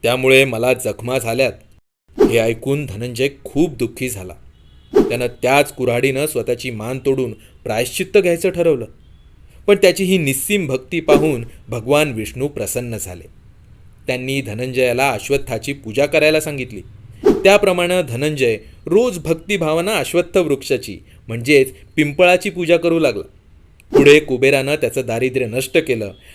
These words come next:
आणि त्याला पुष्कळ धनद्रव्यानं श्रीमंत केलं. संस्कृतीप्रमाणेच या झाडाला आध्यात्मिक महत्त्वसुद्धा आहे.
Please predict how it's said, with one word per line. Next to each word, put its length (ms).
आणि 120
त्याला 160
पुष्कळ 680
धनद्रव्यानं 720
श्रीमंत 500
केलं. 380
संस्कृतीप्रमाणेच 1040
या 180
झाडाला 560
आध्यात्मिक 760
महत्त्वसुद्धा 600
आहे. 140